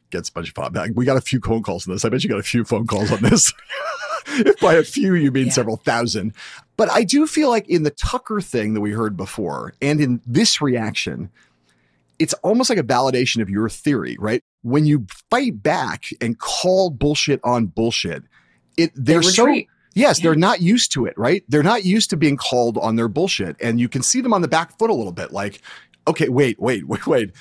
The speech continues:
Speaker 1: We thought we could get away with this." And the thing you said at one point that really struck me was that when Senator Tice sent the letter to you, that what struck you about her email was that you, quote, "felt like,"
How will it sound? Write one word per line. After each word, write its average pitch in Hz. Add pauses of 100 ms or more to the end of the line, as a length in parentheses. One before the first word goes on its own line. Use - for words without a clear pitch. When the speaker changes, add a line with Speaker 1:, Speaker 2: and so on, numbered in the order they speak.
(140)
Speaker 1:
We 196
thought 202
we 160
could 143
get 160
away 160
with 180
this." 135
And 147
the 160
thing 269
you 262
said 151
at 123
one 104
point 104
that 92
really 131
struck -
me 87
was 95
that 101 (220)
when -
Senator 139
Tice - (180)
sent 123
the 120
letter 95
to -
you, 85
that 107 (300)
what 104
struck -
you 127 (100)
about 95
her 104
email 85 (240)
was 104
that 107
you, 107
quote, 113
"felt -
like," 117